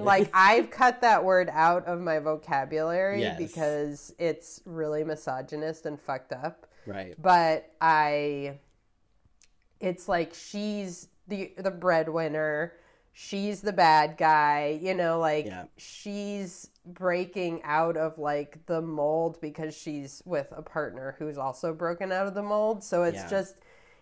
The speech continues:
Speaker 1: interesting that we're starting out the story with this, like, upside down, even in
Speaker 2: True.
Speaker 1: the nineties, was still definitely considered a,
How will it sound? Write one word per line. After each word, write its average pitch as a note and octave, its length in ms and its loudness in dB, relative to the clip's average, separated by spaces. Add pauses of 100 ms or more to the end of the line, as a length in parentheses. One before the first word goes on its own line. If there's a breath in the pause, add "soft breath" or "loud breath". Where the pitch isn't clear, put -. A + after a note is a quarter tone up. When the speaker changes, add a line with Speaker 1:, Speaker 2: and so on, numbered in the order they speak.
(140)
Speaker 1:
interesting F#3 960 -2
that D#3 180 -2
we're E3+ 160 -2
starting D#3+ 680 -2
out D3+ 260 -4
the D#3+ 120 -6
story D3+ 720 -4
with C#3+ 300 -6 (120)
this, D3 320 -6
like, C#3+ 400 -6 (160)
upside D3+ 600 -2
down, D3+ 800 -2 (300)
even A3 320 0
in F3+ 100 2
Speaker 2:
True. - 20 -2
Speaker 1:
the E3 60 0
nineties, D#3+ 680 -4
was E3+ 260 -4
still E3 460 -2
definitely D#3 400 -4
considered D#3 480 -6
a, C3+ 120 -4